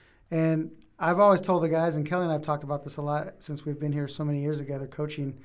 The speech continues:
um, it's just really sweet when you can align your best interest with the team's best interest, 'cause then now everybody's, it's a win-win, right? And so,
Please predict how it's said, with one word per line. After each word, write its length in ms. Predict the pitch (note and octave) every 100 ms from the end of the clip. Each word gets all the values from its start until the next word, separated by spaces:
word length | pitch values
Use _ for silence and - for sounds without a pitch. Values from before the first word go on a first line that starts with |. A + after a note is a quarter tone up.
| - - - - -
um, 240 | C#3+ C#3 D#3+
it's 140 | D3+
just 180 | G3+ G3+
really 160 | A3+
sweet 420 | A3 - F3 F#3+ F3+
when 140 | D#3
you 100 | D#3
can 140 | D#3+
align 720 | D3+ D3 C#3+ D3 D3+ D3+ D3+ D3+ - _ _ _
your 460 | D#3+ C#3 D3+ E3 G3
best 280 | E3+ D3 D3+
interest 600 | C#3+ D3 C#3+ - - - _ -
with 140 | D3+
the 60 | C#3+
team's 280 | D#3+ D#3+
best 240 | D#3+ E3+ F#3
interest, 460 | F3+ G#3+ G3 -
'cause 160 | - C#3+
then 160 | D#3 D3
now 180 | D3+
everybody's, 540 | C#3+ C#3 C3+ C3+ C3+ B2+
it's 300 | - D3+ D3+
a 40 |
win-win, 400 | C3 C3+ C#3 C3
right? 280 | B2+ C#3+ D3+
And 240 | D3 C3 B2+
so, 320 | C#3+ D3